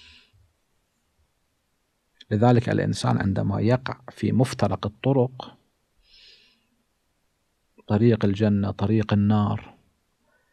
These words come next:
هنا لازم يستعيذ بالله سبحانه وتعالى، لعله له ذنوب، هذه الذنوب تسلبه التوفيق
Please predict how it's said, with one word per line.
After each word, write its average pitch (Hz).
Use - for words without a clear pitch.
هنا 123
لازم 143
يستعيذ -
بالله 113
سبحانه 107
وتعالى، 110
لعله 139
له 131
ذنوب، 123
هذه 120
الذنوب 117
تسلبه 127
التوفيق 117